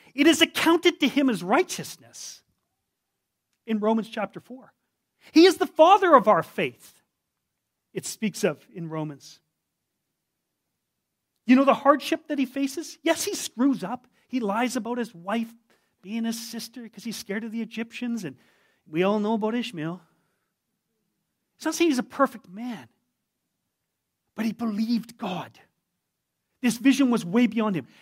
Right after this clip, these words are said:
Did he see the culmination of the vision? No. It was generational. But he believed God. But he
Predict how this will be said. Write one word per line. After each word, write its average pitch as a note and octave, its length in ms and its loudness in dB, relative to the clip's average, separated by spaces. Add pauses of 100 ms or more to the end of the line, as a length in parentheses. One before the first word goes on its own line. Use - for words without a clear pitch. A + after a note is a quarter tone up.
(120)
Did E4 220 6
he E4+ 200 8
see - 340 4
the D#4 120 2
culmination E4 680 6
of D4 100 6
the D4+ 80 2
vision? C#4 420 2 (1300)
No. E3+ 180 -10
It - 720 -20
was F3+ 100 -16
generational. D#3+ 540 -16 (1700)
But - 80 -20
he D#3+ 60 -18
believed E3+ 460 -14
God. C3+ 240 -16 (140)
But D#3+ 100 -10
he C#3+ 60 -16